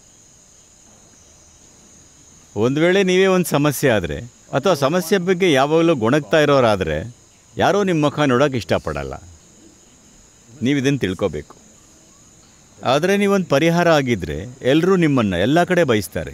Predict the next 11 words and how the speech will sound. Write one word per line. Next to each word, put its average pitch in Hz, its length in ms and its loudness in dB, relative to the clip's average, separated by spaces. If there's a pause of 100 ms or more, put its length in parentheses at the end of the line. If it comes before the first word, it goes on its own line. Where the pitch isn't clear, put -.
ನಿಮ್ 123 160 2
ಗಂಡನ್ನೂ 151 400 0
ಸೇರಿಸಿ. 104 460 -4 (160)
ನೀವು 147 300 0
ಅವನ 147 280 0
ಜೀವನಕ್ಕೆ 170 520 0
ಪರಿಹಾರವಾಗಿದ್ರೆ 117 1040 0
ನಿಮ್ಮನ್ನ 185 380 0
ಅವನು 185 220 0
ತೀವ್ರವಾಗಿ 180 480 0
ಬಯಸ್ತಾನೆ. 127 500 -2